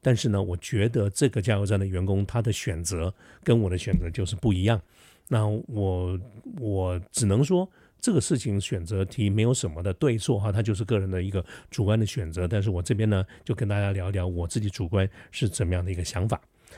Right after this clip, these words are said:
OK，那我们今天就跟各位聊到这个地方哈，我们改天再继续聊别的话题啊。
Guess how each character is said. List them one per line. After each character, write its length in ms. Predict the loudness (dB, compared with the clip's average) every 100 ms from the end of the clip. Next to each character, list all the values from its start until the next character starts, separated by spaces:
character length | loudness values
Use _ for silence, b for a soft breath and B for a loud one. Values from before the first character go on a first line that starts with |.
| B
OK， 160 | 0 4
那 120 | 6
我 40 | 4
们 100 | 4
今 100 | 4
天 300 | 6 8 8
就 180 | 6 6
跟 160 | 6
各 120 | 6
位 80 | 4
聊 140 | 2 0
到 120 | 0
这 100 | 0
个 120 | 0
地 100 | 2
方 180 | 2 2
哈， 140 | 2
我 140 | 0 -2
们 160 | -2
改 160 | -2 -2
天 240 | 0 0
再 160 | 0 -2
继 140 | -4
续 120 | -6 -4
聊 160 | -4
别 120 | -4
的 80 | -2
话 140 | 0 0
题 220 | -2 -4 B B -14
啊。 260 | -12 -14